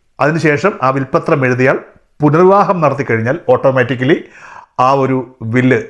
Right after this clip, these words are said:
ക്യാൻസൽ ആവും. ഇന്ത്യൻ, ഏഹ്, സക്സഷൻ ആക്ട് ഇപ്പോൾ ഇന്ത്യ, ക്രിസ്ത്യാനികളൊക്കെയാണ് ഫോളോ ചെയ്യുന്നത്, അല്ലെങ്കിൽ സ്പെഷ്യൽ മാരേജ് വരെ വിവാഹം കഴിച്ചുകൊണ്ട് ഫോളോ ചെയ്യുന്നത്. അത്തരം കേസുകളിൽ തീർച്ചയായിട്ടും ആ ഒരു, ഏഹ്, വിൽപത്രത്തിൻ്റെ സാധുത പുനർവിവാഹത്തോടെ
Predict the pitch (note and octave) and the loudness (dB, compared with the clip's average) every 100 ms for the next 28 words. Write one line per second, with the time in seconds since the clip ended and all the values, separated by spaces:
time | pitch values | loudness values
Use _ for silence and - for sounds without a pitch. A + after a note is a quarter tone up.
0 | - _ _ B2 B2 A#2 A#1+ - - _ | -14 _ _ -4 -2 -4 -8 -10 -18 _
1 | _ _ _ _ _ _ _ - D3+ F3 | _ _ _ _ _ _ _ -2 0 4
2 | G#3+ A3 - - - E3 D#3+ D3+ D#3+ D3 | 2 0 -10 -20 -12 -10 -10 -4 -4 -2
3 | - F#3 G3+ E3 D#3 D3+ G#3 G#3 - - | -2 -2 0 0 0 0 -2 -2 -8 -10
4 | D#3 D3+ D#3+ D3 - D3+ D3+ D3+ D#3 F3+ | -8 -2 -2 -2 -4 -4 -2 -2 0 0
5 | E3 D#3 C#3 D3+ C#3 C#3 C3+ C3+ B2+ A#2+ | 0 0 0 0 0 0 0 2 0 -2
6 | - - - - - C#3+ D3 - D#3 F3 | -4 -8 -20 -8 -2 -2 -2 -2 0 0
7 | E3+ E3+ E3+ E3 D3+ D3 C#3+ C#3 C#3+ C#3+ | 2 2 2 2 2 2 2 0 0 0
8 | C3 B2 A#2+ A#2 C3+ - - - A3+ E3+ | 0 0 0 0 -2 -2 -2 0 0 2
9 | C3+ C#3+ B2 F#3+ - - C3+ B2 B2+ A#2+ | 0 0 0 -2 -4 -4 -2 0 0 0
10 | A2+ G#3+ - - - - B2+ C3 C3 F3+ | 0 -6 -10 -20 -12 -2 0 2 0 -2
11 | - _ B2+ B2 B2 A#2+ A#2+ - _ - | -4 _ 0 2 2 2 0 -4 _ -6
12 | B2+ B2 D3 C3 C3 B2+ - B2 B2 C3+ | -4 -2 -2 -2 -2 -2 0 0 0 0
13 | - - - _ _ D#3+ E3+ G#3 F#3 D#3+ | -2 -8 -20 _ _ 0 2 4 2 0
14 | E3+ D#3+ B2+ | -2 0 0